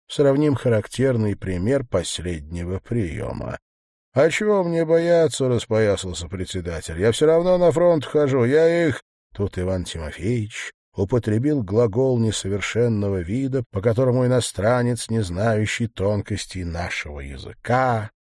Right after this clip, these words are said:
мог бы решить, что председатель Голубев состоял с работниками учреждения в интимных отношениях. Чонкин был не иностранец, он понял,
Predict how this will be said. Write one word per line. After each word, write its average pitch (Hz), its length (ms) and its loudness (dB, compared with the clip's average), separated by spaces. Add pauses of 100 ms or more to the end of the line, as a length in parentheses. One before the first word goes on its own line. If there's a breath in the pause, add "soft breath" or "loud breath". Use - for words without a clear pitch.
(140)
мог 156 320 2
бы 147 120 4
решить, 139 400 0
что 131 220 -2
председатель 120 760 0
Голубев 120 580 2
состоял 117 560 0
с - 120 -8
работниками 110 760 0
учреждения 107 840 -2
в 104 80 0
интимных 95 500 -6
отношениях. 82 1000 -10 (300)
Чонкин 151 520 0
был 143 180 2
не 135 180 0
иностранец, 92 920 -6
он 139 180 -4
понял, 170 580 0